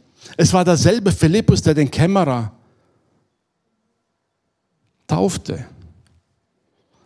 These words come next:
Derselbe Philippus, der übernatürlich vor den Augen des Kämmerers verschwand und im komplett anderen Ort auftauchte. Hey, das hat Petrus nicht erlebt. Der musste schön zu Fuß laufen.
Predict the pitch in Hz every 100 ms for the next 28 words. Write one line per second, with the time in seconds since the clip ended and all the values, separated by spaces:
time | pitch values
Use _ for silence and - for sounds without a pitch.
0 | _ 139 117 220 233 196 - 196 233 185
1 | 123 - - 220 226 202 175 - 214 185
2 | - 165 160 - 226 202 175 165 190 196
3 | 175 143 - 170 - 214 214 175 139 156
4 | 214 208 202 202 170 208 156 - 131 120
5 | 120 - - - 185 185 - - _ -
6 | 117 127 - 160 - - 214 196 123 107
7 | - - - 127 175 170 208 180 185 202
8 | 202 208 123 110 104